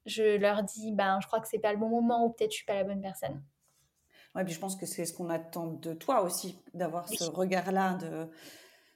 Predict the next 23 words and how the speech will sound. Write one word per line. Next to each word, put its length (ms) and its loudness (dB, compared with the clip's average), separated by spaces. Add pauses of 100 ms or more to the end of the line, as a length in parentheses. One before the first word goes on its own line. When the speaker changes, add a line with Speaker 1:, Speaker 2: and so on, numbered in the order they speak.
(140)
Speaker 2:
de 60 -10
pouvoir 240 -4
te 80 -8
Speaker 1:
Complètement. 80 -10
Speaker 2:
positionner 760 -6
et 60 -8
puis, 340 -12
euh, 180 -6 (540)
d'orienter, 580 0
quoi. 260 2 (440)
Speaker 1:
Mm. 100 -6
Speaker 2:
Et 60 0
donc 240 2
là, 240 2
tu 180 -10
dis 180 -6
que 100 -4
tu 180 -4
bosses 240 0
dix 320 -2
heures 200 -2
par 180 -2
semaine. 320 0